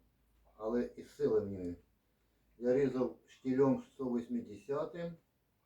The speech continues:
і двісті тридцятим. Ця перевершує їх обидва.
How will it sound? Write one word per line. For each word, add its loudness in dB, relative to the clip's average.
і -20
двісті -12
тридцятим. -6
Ця -6
перевершує -2
їх -4
обидва. -4